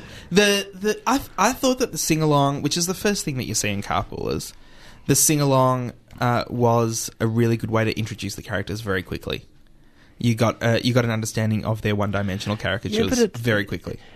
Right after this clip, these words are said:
Speaker 2: It's been done before so many times. The, the only thing I'd say, think that this has, show has going for it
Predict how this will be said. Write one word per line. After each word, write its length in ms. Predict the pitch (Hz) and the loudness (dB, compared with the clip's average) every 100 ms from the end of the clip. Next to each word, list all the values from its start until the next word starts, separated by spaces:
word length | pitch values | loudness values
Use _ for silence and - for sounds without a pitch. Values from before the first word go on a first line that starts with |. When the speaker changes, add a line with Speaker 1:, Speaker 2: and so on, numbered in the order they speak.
| - - | -20 -8
Speaker 2:
It's 160 | 190 - | -6 -2
been 240 | 254 226 | 6 6
done 260 | 214 196 208 | 6 4 6
before 500 | 175 - 151 165 139 | 4 2 4 4 2
so 200 | - 151 | 2 4
many 160 | 147 131 | 4 4
times. 240 | 147 127 - - - | 2 2 -4 -4 4
The, 80 | 196 | 4
the 180 | 185 190 | 6 4
only 160 | 233 | 6
thing 180 | 233 196 | 4 2
I'd 160 | 151 - | 0 2
say, 260 | 139 127 - - 123 | 4 4 2 -10 0
think 220 | 143 123 | 2 2
that 80 | 113 | 2
this 160 | 120 - | 0 2
has, 180 | 107 | 2
show 380 | - 113 104 101 - | 2 4 4 2 -2
has 240 | - 117 95 | 2 2 4
going 240 | 101 101 | 0 0
for 260 | - 87 | 0 -2
it 100 | 85 | -2